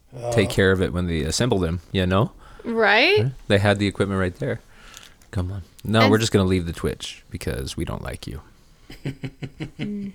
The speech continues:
Speaker 1: For, but that, but, but no, but that's kinda what happens to Lore, though. Like, I feel like, I feel like they did,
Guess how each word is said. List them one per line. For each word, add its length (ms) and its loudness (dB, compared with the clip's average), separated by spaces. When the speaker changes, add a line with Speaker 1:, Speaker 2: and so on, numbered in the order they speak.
Speaker 1:
For, 140 -8
but 300 -2
that, 220 0
but, 380 -2
but 180 -2
no, 180 0
but 200 -6
that's 240 -6
kinda 420 -4
what 200 -4
happens 540 -8
to 120 -10
Lore, 280 -6
though. 180 -6
Like, 280 0
I 120 -2
feel 220 4
like, 460 2
I 160 0
feel 180 0
like 160 2
they 120 -2
did, 400 -2